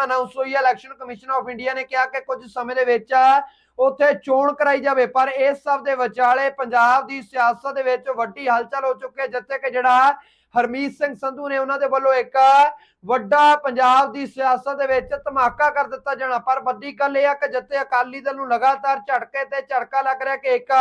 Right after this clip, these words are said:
ਬਾਗੀ ਧੜਾ ਵੱਖਰਾ ਬਣ ਗਿਆ, ਇੱਕ ਪੰਜ ਮੈਂਬਰੀ ਕਮੇਟੀ ਵੱਖਰੀ ਭਰਤੀ ਕਰ ਰਹੀ ਹੈ, ਪਰ ਇੱਕ ਜਿਹੜਾ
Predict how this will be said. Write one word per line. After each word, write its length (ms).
ਬਾਗੀ 400
ਧੜਾ 280
ਵੱਖਰਾ 380
ਬਣ 180
ਗਿਆ, 160
ਇੱਕ 120
ਪੰਜ 280
ਮੈਂਬਰੀ 300
ਕਮੇਟੀ 400
ਵੱਖਰੀ 320
ਭਰਤੀ 360
ਕਰ 140
ਰਹੀ 120
ਹੈ, 60
ਪਰ 240
ਇੱਕ 240
ਜਿਹੜਾ 480